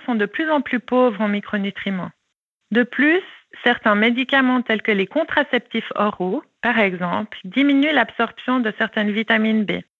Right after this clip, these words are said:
Le manque de lumière durant les mois d'hiver perturbe aussi la bonne synthèse de la vitamine D.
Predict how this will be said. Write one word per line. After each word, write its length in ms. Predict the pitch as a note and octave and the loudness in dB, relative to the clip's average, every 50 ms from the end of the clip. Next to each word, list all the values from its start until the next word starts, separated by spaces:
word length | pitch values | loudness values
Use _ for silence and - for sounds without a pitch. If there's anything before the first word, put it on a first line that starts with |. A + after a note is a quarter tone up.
| _ _ _ _ _ _ _ _ - | _ _ _ _ _ _ _ _ -2
Le 100 | G#3 G#3 | 2 4
manque 320 | A3 B3 D#4 F4 F4 C4+ | 4 6 4 4 2 2
de 60 | A3+ | 2
lumière 680 | A3+ A3+ C4 D4 C#4+ C#4+ C#4+ C4+ C4+ B3+ A#3 G3+ - - E3+ | 2 2 2 0 2 2 2 2 2 2 0 -2 -4 -8 -8
durant 240 | - G3 G3+ G3 G3+ | -6 -4 0 0 0
les 160 | G3 G3 F#3+ | 0 2 2
mois 180 | G3+ A3+ B3 | 2 2 2
d'hiver 440 | A#3 G#3+ A#3 G3+ - G3+ F#3+ F3+ - - | 2 0 -2 0 0 0 0 0 -2 -4
perturbe 380 | G3+ F#3+ - - - G#3+ F#3 G3 | -4 -4 -4 -6 -8 -6 -4 -4
aussi 300 | F#3+ - - - B3 B3 | -6 -6 -6 -4 -2 0
la 120 | G#3+ F3 | 0 0
bonne 220 | D#3+ F#3 F#3+ G3+ - | 0 -2 -2 -2 -4
synthèse 360 | - G3+ G3 - - G#3 G#3 - - | -4 -6 -4 -4 -4 -6 -4 -4 -6
de 60 | F3+ | -4
la 120 | E3+ E3+ | -4 -4
vitamine 540 | D#3 F3 E3+ - - F3 E3+ E3+ E3+ E3+ E3 | -4 -6 -8 -6 -6 -6 -4 -4 -6 -6 -6
D. 180 | - E3 - | -6 -8 -10